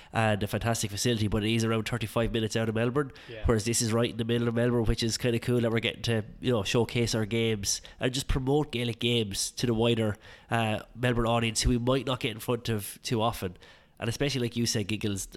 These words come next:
Speaker 1: hurling is the jewel in the crown of, uh, of the
Speaker 2: <laughs>
Speaker 1: G A A. And I know, f-, for instance, that they actually are the most excited about the hurling match because it,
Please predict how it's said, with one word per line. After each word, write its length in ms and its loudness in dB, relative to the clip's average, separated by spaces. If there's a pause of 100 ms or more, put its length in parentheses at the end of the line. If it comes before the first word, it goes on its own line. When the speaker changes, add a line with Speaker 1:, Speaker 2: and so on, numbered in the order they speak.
(100)
Speaker 1:
hurling 300 2
is 140 0
the 100 -4
jewel 220 4
in 80 -2
the 80 0
crown 260 2
of, 240 0
uh, 300 0
of 260 -2
the 80 -6
Speaker 2:
<laughs> 80 -4
Speaker 1:
G 280 4
A 100 2
A. 80 -2 (340)
And 460 -2
I 180 0
know, 220 4
f-, 80 -2
for 320 -4
instance, 440 -2
that 300 0 (240)
they 140 4
actually 400 2
are 120 4
the 80 4
most 280 4
excited 480 2
about 260 0
the 80 -2
hurling 260 2
match 240 -4
because 560 -2
it, 180 -12